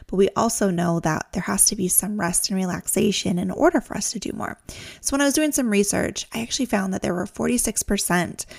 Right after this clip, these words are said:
of the women that were surveyed that stated they had trouble relaxing.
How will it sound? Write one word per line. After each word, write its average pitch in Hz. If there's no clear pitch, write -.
of 190
the 190
women 180
that -
were 175
surveyed 196
that -
stated 190
they 190
had 240
trouble 185
relaxing. 165